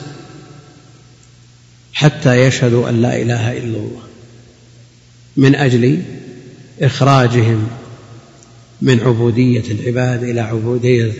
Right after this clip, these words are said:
إلى عبودية الله جل وعلا الواحد الأحد الفرد الصمد، حتى يشهدوا أن لا إله إلا الله، ينطق بهذه الكلمة وأن محمدا رسول الله.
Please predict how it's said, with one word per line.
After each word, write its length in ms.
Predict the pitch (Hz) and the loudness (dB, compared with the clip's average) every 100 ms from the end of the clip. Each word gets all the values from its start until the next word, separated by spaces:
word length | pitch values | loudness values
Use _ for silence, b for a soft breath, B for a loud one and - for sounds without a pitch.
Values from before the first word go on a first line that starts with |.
| 135 | -2
إلى 100 | 120 | 0
عبودية 540 | 110 113 120 127 120 117 | 0 -2 0 0 0 -2
الله 280 | 113 120 107 | -4 -4 -4
جل 240 | 113 107 | -4 -4
وعلا 360 | 110 107 110 110 - - - - - | -4 -6 -10 -14 -20 -20 -20 -10 -2
الواحد 400 | 117 120 110 107 | 0 0 -4 -6
الأحد 380 | 117 120 123 120 - | -6 -8 -8 -10 -14
الفرد 260 | - 123 113 | -12 -10 -10
الصمد، 220 | - - - - - - - _ _ - _ _ _ | -14 -16 -18 -20 -20 -20 -20 _ _ -20 _ _ _
حتى 300 | - 135 131 | -8 0 4
يشهدوا 440 | 131 139 120 113 120 | 4 4 0 -4 -4
أن 120 | 117 | -2
لا 220 | 127 131 | 0 0
إله 280 | 127 127 123 | -2 -2 -4
إلا 260 | 131 131 131 | -8 -8 -8
الله، 240 | 139 - - - - - - _ _ _ _ _ _ - _ _ _ _ _ _ _ _ _ _ - | -10 -14 -18 -20 -20 -20 -20 _ _ _ _ _ _ -20 _ _ _ _ _ _ _ _ _ _ 4
ينطق 400 | 170 175 143 - | 8 8 6 0
بهذه 520 | 135 123 120 123 120 | 0 2 2 2 0
الكلمة 520 | 107 139 127 117 117 - - - - - - - - | 0 0 2 2 -2 -6 -14 -20 -20 -20 -20 -20 -10
وأن 440 | 139 135 147 127 120 | -6 0 4 4 4
محمدا 640 | 117 - 143 117 117 117 | 0 0 2 2 2 0
رسول 420 | 107 107 - 113 | -4 -6 -6 -8
الله. 280 | 104 107 - | -10 -16 -20